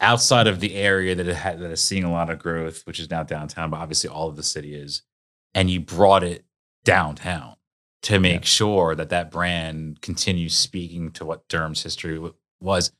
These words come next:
Speaker 1: That was, like, sort of one thing that's coming to mind. The other thing is, like, even for, like, I guess outside of the Triangle, like, I remember w-, when I was working in New York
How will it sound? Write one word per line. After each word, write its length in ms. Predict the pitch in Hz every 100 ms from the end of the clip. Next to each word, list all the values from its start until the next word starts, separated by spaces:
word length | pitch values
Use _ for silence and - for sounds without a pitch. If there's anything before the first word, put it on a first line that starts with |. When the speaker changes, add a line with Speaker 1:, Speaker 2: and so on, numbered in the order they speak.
| _ _ -
Speaker 1:
That 80 | 127
was, 100 | 139
like, 100 | 117
sort 180 | 131
of 80 | 101
one 160 | 92 98
thing 100 | 104
that's 160 | 87
coming 160 | - 85
to 60 | 82
mind. 200 | 85 85
The 60 |
other 100 | 117
thing 180 | 127 120
is, 120 | 92
like, 220 | 90 87 - _ _ _ 131
even 280 | 160 208
for, 180 | 196 -
like, 220 | 143 107 -
I 80 |
guess 260 | 98 104 98 -
outside 680 | 95 95 - - 90 87
of 460 | 82 87 85 82 78 _ _ _ _ -
the 60 |
Triangle, 560 | 98 90 90 90 76 73
like, 160 | 82
I 80 | 92
remember 580 | 95 95 92 90 90 90 _ -
w-, 220 | 95 92 92
when 180 | 92 90
I 100 | 85
was 220 | 85 80
working 300 | 90 87 90
in 100 | 82
New 60 |
York 480 | 82 85 92 90 87